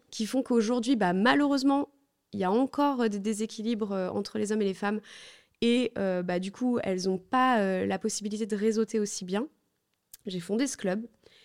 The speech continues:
J'ai décidé aussi que ce serait pas une association. J'ai, je sais qu'en France, on est très, euh, associatif.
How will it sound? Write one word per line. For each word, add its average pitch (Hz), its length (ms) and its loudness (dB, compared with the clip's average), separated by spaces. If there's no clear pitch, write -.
J'ai 196 160 -2
décidé 233 560 -2
aussi 233 260 -2
que - 60 -10
ce - 120 -8
serait 180 200 -6
pas 226 160 0
une 254 120 2
association. 185 640 -4
J'ai, 170 420 -2
je 165 140 -8
sais 240 160 -2
qu'en 196 120 -6
France, 208 380 -4
on 180 100 -2
est 170 200 -2
très, 233 420 0
euh, 175 160 0
associatif. - 800 -6